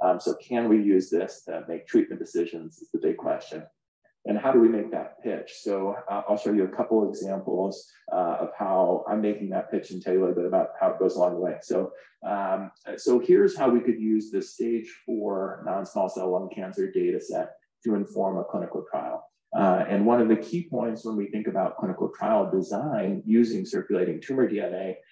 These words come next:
is where do we randomize? So where we randomize in this schema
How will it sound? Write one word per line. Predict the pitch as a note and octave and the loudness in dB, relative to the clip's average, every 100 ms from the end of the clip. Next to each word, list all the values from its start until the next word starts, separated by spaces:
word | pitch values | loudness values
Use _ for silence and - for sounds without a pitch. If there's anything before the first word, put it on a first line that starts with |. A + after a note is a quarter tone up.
| _ - | _ 4
is | F#2+ F#2 - - | 4 4 -2 -6
where | G2 A2 B2 C#3+ | 2 4 6 4
do | C3 | 4
we | G#2 E2+ | 4 2
randomize? | F2+ G2+ G2+ - - - - - - _ _ _ | -4 -4 -6 -8 -8 -10 -12 -16 -20 _ _ _
So | - A2 | 2 4
where | G#2 B2+ B2+ | 6 6 6
we | G#2+ | 4
randomize | G2+ G#2 C3+ D#3+ A#2 G2+ F2+ F#3+ G#3 - | 0 -2 0 0 0 -2 -4 -6 -8 -8
in | G3+ - | -6 -4
this | F2+ - | -6 -8
schema | - D3+ C#3 G2 F2 | -14 -10 -4 -2 -2